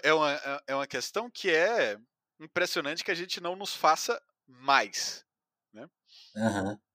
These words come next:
Speaker 1: É, porque quando você vai olhar as estatísticas dos distúrbios psíquicos, né, do, do mal-estar mental, você percebe que esse é um fenômeno do mundo inteiro. O Fischer tá falando da Inglaterra, onde ele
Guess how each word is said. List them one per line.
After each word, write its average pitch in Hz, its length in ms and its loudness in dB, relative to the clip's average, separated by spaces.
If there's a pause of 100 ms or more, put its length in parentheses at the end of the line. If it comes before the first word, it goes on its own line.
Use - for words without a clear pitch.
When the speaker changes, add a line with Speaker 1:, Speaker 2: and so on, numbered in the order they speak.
(140)
Speaker 1:
É, 117 280 0
porque 180 800 -4 (960)
quando 254 160 -4
você 180 120 -2
vai 151 240 6
olhar 113 480 2 (560)
as 131 200 -2
estatísticas - 1200 -6 (840)
dos 208 300 -6
distúrbios 135 640 -6
psíquicos, 107 920 -12
né, 135 460 -4
do, 113 200 -12
do 117 120 -12
mal-estar 120 760 2
mental, 117 680 2 (960)
você 294 220 -6
percebe 185 720 2
que - 120 -12
esse 147 320 -2
é 190 40 0
um 175 60 -6
fenômeno 131 460 -6
do 123 140 -14
mundo 131 300 -16
inteiro. 175 540 0
O 117 40 -10
Fischer 139 300 -10
tá 131 100 -4
falando 127 300 -4
da 123 120 -2
Inglaterra, 123 580 -2
onde 120 140 -10
ele 120 240 -8